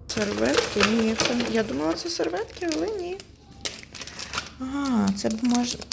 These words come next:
а, це чотири штучки, е, памперсів, підгузків. Ось. Ось, я вже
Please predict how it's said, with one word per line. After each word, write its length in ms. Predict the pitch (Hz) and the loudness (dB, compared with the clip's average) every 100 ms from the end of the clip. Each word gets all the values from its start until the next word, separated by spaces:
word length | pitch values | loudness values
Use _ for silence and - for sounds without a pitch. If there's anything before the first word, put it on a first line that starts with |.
| - - | -2 2
а, 720 | 220 302 339 294 214 180 175 185 - - - - - - | 0 0 -2 2 2 4 2 -2 -6 -14 -18 -18 -18 -8
це 120 | 240 | -4
чотири 400 | - - 311 294 | -2 0 2 2
штучки, 480 | - 285 - - 262 | 2 0 -2 -2 0
е, 760 | 240 113 - - 180 180 175 170 175 - - 269 | 4 4 2 0 -2 -2 -2 -4 -6 -16 -10 -2
памперсів, 640 | 262 180 - - - - - - 262 220 | 2 2 0 -4 -4 -4 -8 -10 -8 -2
підгузків. 600 | 226 226 185 - - 190 - - - - - - - | 2 4 2 0 -6 -8 -10 -18 -16 -16 -18 -20 -10
Ось. 320 | 139 127 - - - - - - - - - - | -4 -2 -4 -8 -14 -18 -20 -20 -20 -20 -16 -8
Ось, 320 | 392 - - | -4 -2 -2
я 200 | 185 226 | -2 0
вже 300 | 285 285 131 | 2 2 2